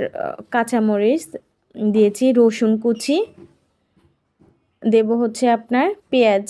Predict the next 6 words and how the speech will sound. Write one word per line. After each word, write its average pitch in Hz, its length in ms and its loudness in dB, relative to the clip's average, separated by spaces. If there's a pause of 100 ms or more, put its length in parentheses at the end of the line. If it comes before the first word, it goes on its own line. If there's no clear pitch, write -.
পেঁয়াজগুলোকে 240 720 2
যে 226 160 2 (240)
গোল 247 280 4
সাইজটা 226 460 -2
করে 226 260 0
নিয়েছি, 220 420 0